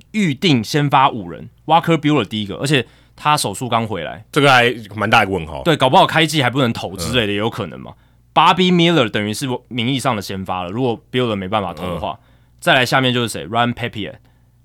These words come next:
Speaker 1: Ryan Yarbrough、Emmett Sheehan。
Speaker 2: 哦，甚至连 Dustin May 还在受伤中。
Speaker 1: Dustin May 还在受伤啊。
Speaker 2: 还在复健中。
Speaker 1: Tony Gonsolin 也是受了大伤嘛。
Speaker 2: 嗯。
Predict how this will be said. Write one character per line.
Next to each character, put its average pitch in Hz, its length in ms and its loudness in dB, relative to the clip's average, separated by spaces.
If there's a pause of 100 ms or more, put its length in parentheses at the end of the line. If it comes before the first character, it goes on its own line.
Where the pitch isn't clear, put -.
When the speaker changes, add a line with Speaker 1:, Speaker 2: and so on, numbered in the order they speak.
(100)
Speaker 1:
Ryan 123 300 4
Yarbrough、 113 440 0 (380)
Emmett 131 240 2
Sheehan。 110 400 -4 (640)
Speaker 2:
哦， 135 100 -2
甚 170 160 4
至 156 140 0
连 123 200 4
Dustin 143 300 4
May 135 240 6
还 107 100 2
在 113 120 4
受 110 160 2
伤 95 200 0
中。 85 200 -4 (120)
Speaker 1:
Dustin 226 280 4
May 233 120 6
还 165 140 6
在 226 140 4
受 202 80 4
伤 175 140 4
啊。 - 20 4
Speaker 2:
还 185 40 4
在 - 20 4
复 175 40 4
健 113 160 4
中。 101 220 -2 (480)
Speaker 1:
Tony 226 240 4
Gonsolin 196 440 4
也 117 120 6
是 147 100 -2
受 175 160 4
了 151 60 4
大 143 180 6
伤 123 180 2
嘛。 117 160 2
Speaker 2:
嗯。 80 140 -6